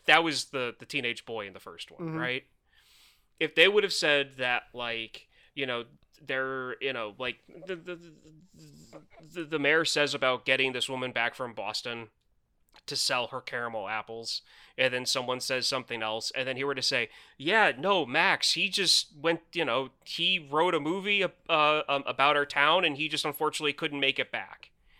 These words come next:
Speaker 1: If they
Speaker 2: Yeah.
Speaker 1: would have dropped a line to show that, like, he made a movie called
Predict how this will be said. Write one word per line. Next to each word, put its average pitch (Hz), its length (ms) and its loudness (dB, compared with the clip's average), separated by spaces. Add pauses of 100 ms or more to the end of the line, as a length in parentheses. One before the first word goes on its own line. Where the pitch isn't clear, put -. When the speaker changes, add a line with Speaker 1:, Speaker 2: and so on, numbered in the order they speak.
(260)
Speaker 1:
If 143 160 0
they 156 120 8
Speaker 2:
Yeah. 190 60 6
Speaker 1:
would 208 140 4
have 160 240 -4
dropped 147 400 4
a 135 40 4
line 120 680 2
to 120 80 -8
show 120 580 0
that, 113 320 -4
like, 117 280 -8
he 165 260 0
made 156 260 6
a 135 60 2
movie 123 600 -6 (440)
called 143 540 2